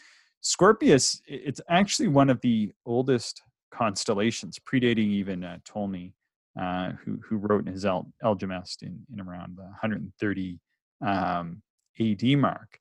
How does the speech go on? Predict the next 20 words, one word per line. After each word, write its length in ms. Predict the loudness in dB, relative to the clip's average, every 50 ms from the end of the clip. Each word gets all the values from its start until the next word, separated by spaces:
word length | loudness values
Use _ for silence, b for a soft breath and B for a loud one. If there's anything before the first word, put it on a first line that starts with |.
| _ _ _ _ _ _ _ _
Um, 480 | 4 6 6 6 6 6 4 4 2 -2 -4 _ -20 -20 -10 _
but, 420 | 4 4 6 4 4 0 _ -2 2
uh, 500 | 4 4 4 6 4 4 4 2 2 0 -4 _
it, 160 | -10 -10 -10 -8 -8
it 120 | -6 0
actually 800 | 2 6 6 6 6 4 4 4 4 6 6 4 4 2 -2 -4 _ _ _
appears 920 | -10 -10 -10 -14 -18 -4 0 4 6 6 6 6 4 0 -4 -8 -8 -8 -6 -2
in 140 | 0 2 4
the 100 | 4 4
oldest 680 | 6 8 8 10 10 8 6 2 -2 -4 -10 -12 -14 -16 _ _ _ _ _ _ _ _ _ _ 0
of 180 | 2 4 4 4
the 140 | 2 2 2
astronomical 760 | 2 2 2 2 0 -2 -2 0 0 0 0 -2 -4 -4 -4
works. 220 | -4 -4 -4 -4
Do 100 | 4 6
you 40 | 10
know 80 | 10 10
what 80 | 10 8
the 80 | 6
oldest, 540 | 6 8 8 8 10 10 8 8 6 2 -4